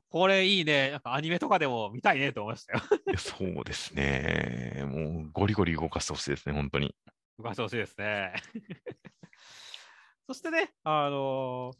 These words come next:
Speaker 1: 今週もね、一気に、でも、やっぱルチフェロさん強いですからね。一気にピンチになったところで、みんなが諦めてる中で、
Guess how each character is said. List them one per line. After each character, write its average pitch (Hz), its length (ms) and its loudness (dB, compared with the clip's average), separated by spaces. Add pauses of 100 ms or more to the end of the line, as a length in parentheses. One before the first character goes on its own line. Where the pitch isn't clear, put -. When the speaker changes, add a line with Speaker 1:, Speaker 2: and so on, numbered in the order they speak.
(140)
Speaker 1:
今 180 180 0
週 - 200 -2
も 185 120 2
ね、 185 80 2
一 196 180 -6
気 220 100 -8
に、 175 180 -4
で 190 120 2
も、 131 260 -2
や 165 80 -2
っ - 40 -12
ぱ 135 80 2
ル 131 100 4
チ - 80 -8
フ 175 60 4
ェ 160 40 10
ロ 143 60 8
さ 160 120 4
ん 143 40 0
強 180 220 6
い 165 40 8
で 127 60 6
す - 80 -6
か 98 80 -2
ら 90 80 -6
ね。 135 260 2
一 - 140 -16
気 220 100 -12
に 190 80 -8
ピ 208 120 -2
ン 190 40 -8
チ 185 120 -8
に 196 40 -4
な 196 60 2
っ 190 40 -4
た 185 80 -2
と 180 100 0
こ 202 100 4
ろ 208 80 4
で、 226 380 4
み 175 80 -8
ん 180 40 -14
な 185 100 -4
が 180 120 4
諦 190 160 2
め 185 80 -2
て 190 80 -2
る 185 80 -2
中 185 200 -2
で、 220 340 2